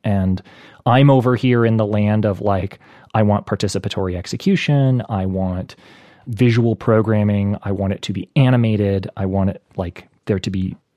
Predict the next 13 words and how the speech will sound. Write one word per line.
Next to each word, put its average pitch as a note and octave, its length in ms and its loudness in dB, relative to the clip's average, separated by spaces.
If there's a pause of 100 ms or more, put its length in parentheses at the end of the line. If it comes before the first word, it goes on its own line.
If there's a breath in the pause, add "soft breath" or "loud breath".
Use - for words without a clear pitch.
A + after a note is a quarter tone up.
(100)
a A2+ 60 -4
spatial C3 720 2
temporal A#2 460 0
character A#2 580 0
to A2+ 120 -6
the G2+ 80 -2
programming G#2+ 520 0
interface. G#2 680 -2 (840 soft breath)
That's A#2 340 2
what's C3+ 160 0
important A2+ 380 0
to G2+ 80 0
me. A2 440 2